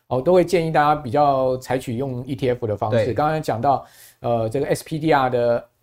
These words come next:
Speaker 1: X L E，对不对？
Speaker 2: 对。
Speaker 1: 好，另外还有一档 Vanguard 的一-，这个能源股的E T F都可以给各位参考。好，另外刚刚 Eason 谈了啊，这个今年，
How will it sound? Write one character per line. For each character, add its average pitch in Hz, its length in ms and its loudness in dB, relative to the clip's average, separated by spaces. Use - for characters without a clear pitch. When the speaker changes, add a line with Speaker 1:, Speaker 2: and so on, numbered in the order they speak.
Speaker 1:
X 151 300 -4
L 113 200 -2
E， 123 160 -2
对 123 120 -2
不 120 80 -2
对？ 120 140 0
Speaker 2:
对。 110 100 0
Speaker 1:
好， 117 100 0
另 143 160 -4
外 151 100 2
还 135 100 0
有 131 40 2
一 139 40 -2
档 120 200 -2
Vanguard 135 360 0
的 113 100 -2
一-， 123 120 -6
这 127 140 -4
个 113 180 -4
能 117 160 -2
源 135 120 -4
股 131 120 -6
的 104 80 -4
E 120 60 -6
T 127 160 -6
F 120 160 -4
都 233 240 4
可 226 120 -2
以 143 60 0
给 110 160 -6
各 151 140 0
位 135 80 0
参 135 240 -6
考。 127 200 -2
好， 135 100 0
另 170 120 2
外 170 120 4
刚 165 140 2
刚 170 80 -4
Eason 131 320 -2
谈 139 180 -4
了 151 100 -2
啊， 117 220 0
这 147 80 -2
个 143 80 0
今 160 180 -6
年， 135 300 -2